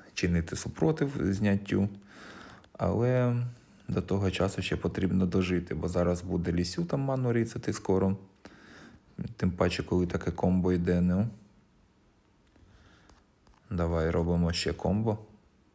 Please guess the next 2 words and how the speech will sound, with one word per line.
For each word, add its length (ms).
Давай, 360
жовтий, 440